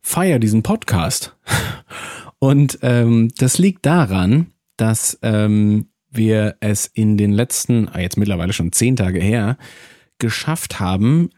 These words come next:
ähm, eine Million Streams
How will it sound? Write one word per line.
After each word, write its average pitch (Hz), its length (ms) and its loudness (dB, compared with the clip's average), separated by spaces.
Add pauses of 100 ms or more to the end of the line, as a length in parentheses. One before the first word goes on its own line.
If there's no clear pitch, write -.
ähm, 104 460 2 (260)
eine 131 240 2
Million 113 460 4
Streams - 680 0